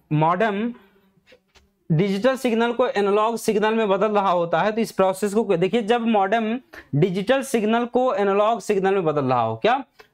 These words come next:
डिजिटल सिग्नल को एनालॉग, डिजिटल सिग्नल आया इसके पास और इसको बदल दिया एनालॉग सिग्नल में,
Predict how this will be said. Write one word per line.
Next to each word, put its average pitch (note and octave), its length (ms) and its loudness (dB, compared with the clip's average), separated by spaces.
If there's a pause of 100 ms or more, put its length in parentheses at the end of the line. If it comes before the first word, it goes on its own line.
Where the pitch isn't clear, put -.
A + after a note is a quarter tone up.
डिजिटल E3+ 340 0
सिग्नल G#3+ 360 0
को A#3 140 0
एनालॉग, G3+ 480 0
डिजिटल F3 420 -2
सिग्नल G#3+ 340 0
आया G#3 160 2
इसके A3+ 220 -2
पास A3 300 0
और G3+ 100 2
इसको G#3 300 0
बदल G3+ 200 0
दिया G3+ 180 2
एनालॉग G3 340 0
सिग्नल F3+ 320 0
में, B3 160 0